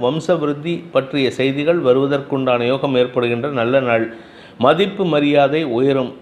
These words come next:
வியாபார ரீதியாக செல்வாக்கு அதிகரிக்கக்கூடிய வாய்ப்பு இருக்கு. சொந்தமா தொழில் பண்றவங்களுக்கு தொழில் ரீதியான பண வருமானம் ஏற்படக்கூடிய வாய்ப்பும் இருக்கு. மொத்தத்துல இன்னைக்கு சந்தோஷமான அனுபவங்கள்,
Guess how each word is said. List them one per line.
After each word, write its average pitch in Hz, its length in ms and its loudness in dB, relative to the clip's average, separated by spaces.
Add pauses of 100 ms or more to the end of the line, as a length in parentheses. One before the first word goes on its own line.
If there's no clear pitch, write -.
வியாபார 170 600 4
ரீதியாக 139 800 -2 (340)
செல்வாக்கு 185 720 2
அதிகரிக்கக்கூடிய 143 760 -4
வாய்ப்பு 139 320 0
இருக்கு. 160 360 -4 (400)
சொந்தமா 196 480 4
தொழில் 180 380 2
பண்றவங்களுக்கு 156 840 0
தொழில் 175 360 2
ரீதியான 165 640 0
பண 143 220 2
வருமானம் 160 540 2
ஏற்படக்கூடிய 139 600 -2
வாய்ப்பும் 135 420 2
இருக்கு. 123 300 -4
மொத்தத்துல 156 520 -2
இன்னைக்கு 151 400 -2
சந்தோஷமான 151 640 0
அனுபவங்கள், 139 640 0